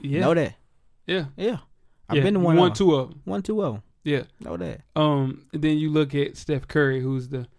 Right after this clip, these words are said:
Speaker 1: the media darling right now. They love, uh, Stephen Curry.
Speaker 2: So basically, if you have LeBron James on your team right now, you going to the finals.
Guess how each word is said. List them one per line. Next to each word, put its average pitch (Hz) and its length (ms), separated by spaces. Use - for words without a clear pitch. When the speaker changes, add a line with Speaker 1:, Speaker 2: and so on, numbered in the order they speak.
Speaker 1:
the 147 60
media 143 320
darling 127 460
right - 240
now. - 300
They - 80
love, 135 420
uh, 131 220
Stephen 135 420
Curry. 139 500
Speaker 2:
So 139 140
basically, 147 400
if 127 60
you 214 160
have 190 100
LeBron 147 240
James 143 140
on 139 100
your 135 100
team 147 240
right 120 140
now, 110 160
you 107 160
going 123 220
to 107 100
the 98 60
finals. - 420